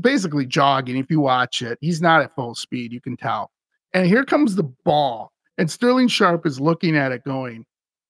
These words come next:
"Oh, man, I better, I, I better get going. I'm gonna miss this thing." That's what he's thinking.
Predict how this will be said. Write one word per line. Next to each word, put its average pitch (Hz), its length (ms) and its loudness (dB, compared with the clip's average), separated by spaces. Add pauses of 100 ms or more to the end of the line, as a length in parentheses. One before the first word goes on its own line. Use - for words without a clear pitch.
(140)
"Oh, 143 180 0
man, 139 520 0 (280)
I 170 100 4
better, 180 380 4
I, 165 180 4
I 165 60 2
better 175 280 4
get 143 200 -2
going. 180 580 2
I'm 180 160 2
gonna 185 140 4
miss 180 300 2
this - 240 -4
thing." 131 340 -2 (400)
That's 220 220 2
what 311 100 4
he's 277 160 0
thinking. 196 580 -2